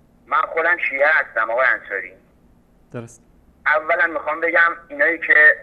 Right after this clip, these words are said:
Speaker 1: زنگ زدن، قبل این توهین کردن، اینا خودشون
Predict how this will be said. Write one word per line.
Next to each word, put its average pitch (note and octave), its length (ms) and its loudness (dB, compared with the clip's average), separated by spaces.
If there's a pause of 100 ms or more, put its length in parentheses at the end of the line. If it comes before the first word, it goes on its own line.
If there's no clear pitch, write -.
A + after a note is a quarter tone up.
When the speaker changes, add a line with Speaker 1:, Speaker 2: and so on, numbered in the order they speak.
(140)
Speaker 1:
زنگ C#3+ 280 2
زدن، B2+ 480 2 (1000)
قبل C#3 300 0
این C#3 160 -12
توهین B2+ 420 -10
کردن، A#2+ 540 0 (420)
اینا F3+ 220 -2
خودشون F#3 920 0